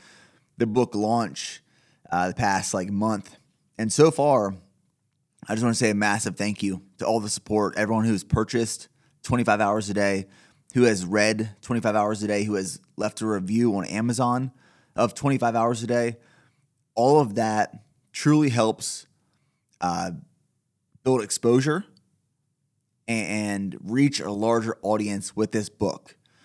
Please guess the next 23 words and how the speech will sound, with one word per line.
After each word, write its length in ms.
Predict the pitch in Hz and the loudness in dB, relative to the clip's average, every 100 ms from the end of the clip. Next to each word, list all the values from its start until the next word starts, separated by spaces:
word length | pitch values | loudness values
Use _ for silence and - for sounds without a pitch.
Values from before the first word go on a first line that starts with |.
| _ _ _ _ _ - | _ _ _ _ _ -2
I've 100 | 107 | -2
been 140 | 107 | -2
tagged 580 | - 127 104 98 98 95 | -2 0 0 0 -4 -2
by 440 | 98 90 87 95 - _ _ | 2 2 0 -8 -12 _ _
hundreds 320 | 135 156 123 | 2 4 2
of 100 | 107 | -2
people 420 | - 98 90 85 82 _ _ | -4 -4 -2 -6 -8 _ _
who 100 | - | 0
have 160 | 113 101 | 0 2
picked 160 | 120 113 | -4 -4
up 80 | |
the 80 | 98 | -4
book 200 | 98 104 | -4 -2
already. 440 | 104 101 95 98 95 _ _ _ _ - | 0 2 0 -2 -8 _ _ _ _ -2
Even 300 | 170 180 156 | 0 2 0
though 180 | 143 | 2
it 60 | 127 | 2
doesn't 280 | 117 120 - | 2 0 -2
launch 520 | 104 107 95 - - _ _ _ _ _ - | -2 -2 -2 -8 -14 _ _ _ _ _ -6
officially 340 | 110 117 127 | -2 -2 -2
until 200 | 113 107 | -2 -2
January 420 | 95 110 113 101 | -2 -2 -2 -4
twenty-eighth, 580 | - 113 107 98 117 - | -4 -2 -2 -2 -4 -6